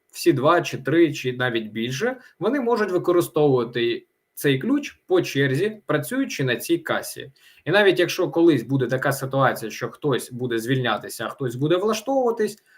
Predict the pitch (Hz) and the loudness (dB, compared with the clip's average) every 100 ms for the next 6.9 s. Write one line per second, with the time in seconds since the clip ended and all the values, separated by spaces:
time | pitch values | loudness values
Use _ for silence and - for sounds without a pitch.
0 | _ 135 190 240 220 175 165 143 135 139 | _ 0 6 6 4 0 0 2 0 2
1 | 170 156 147 131 131 131 127 - 127 127 | 2 2 2 0 2 2 2 -2 -8 -4
2 | 127 131 120 131 196 208 180 165 117 113 | -2 -2 -2 -2 -2 -2 0 0 0 -4
3 | 110 110 104 - _ _ 110 107 120 113 | -4 -4 -6 -10 _ _ -6 -4 -4 -4
4 | 110 110 131 120 110 107 101 - - 180 | -4 -2 0 2 0 -2 -8 -10 0 2
5 | 226 233 226 - 214 214 - _ - - | 2 0 -4 -2 -4 -4 -12 _ -6 2
6 | 151 127 117 117 123 139 175 247 | 4 6 4 0 2 0 0 -2